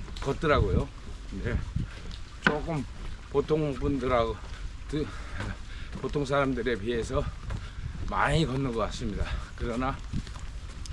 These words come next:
하다 보면 조금씩 조금씩 늘어나게 되더라고요. 자, 오늘도 이렇게 남산 순환도를 걸으면서 이렇게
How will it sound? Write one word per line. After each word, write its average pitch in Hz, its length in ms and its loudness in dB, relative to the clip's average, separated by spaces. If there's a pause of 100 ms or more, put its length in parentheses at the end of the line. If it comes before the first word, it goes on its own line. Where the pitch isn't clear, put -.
(120)
하다 190 280 8
보면 170 380 4
조금씩 147 320 -2
조금씩 143 420 0
늘어나게 127 560 4
되더라고요. 110 680 -2 (1080)
자, 104 100 -4 (320)
오늘도 117 440 0 (880)
이렇게 107 260 -2 (960)
남산 117 460 0
순환도를 139 720 2 (960)
걸으면서 131 600 4 (1600)
이렇게 113 300 0